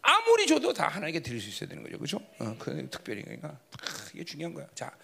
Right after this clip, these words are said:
가자, 이 말이야, 내 말이야. 어디가 차려? 어, 자, 어, 어. 자,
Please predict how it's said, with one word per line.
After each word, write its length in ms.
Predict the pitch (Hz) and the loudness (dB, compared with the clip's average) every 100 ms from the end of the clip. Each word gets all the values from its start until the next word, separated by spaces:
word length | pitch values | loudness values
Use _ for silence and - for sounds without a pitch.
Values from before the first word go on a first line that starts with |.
| - - - - - - - - - - - - _ - | -12 -6 -4 -2 -2 0 0 -2 -4 -8 -12 -18 _ 6
가자, 540 | 320 392 349 359 370 | 10 10 8 8 10
이 60 | 381 | 10
말이야, 280 | 359 359 349 | 8 6 6
내 180 | 339 | 6
말이야. 220 | 339 320 196 | 6 6 8
어디가 160 | 202 | 8
차려? 240 | 202 240 285 | 8 8 8
어, 160 | - | 8
자, 400 | 135 147 117 113 104 | 6 8 8 4 6
어, 80 | |
어. 680 | 196 - 147 113 95 - 113 | 6 6 4 2 -2 -10 -6
자, 140 | 120 | -2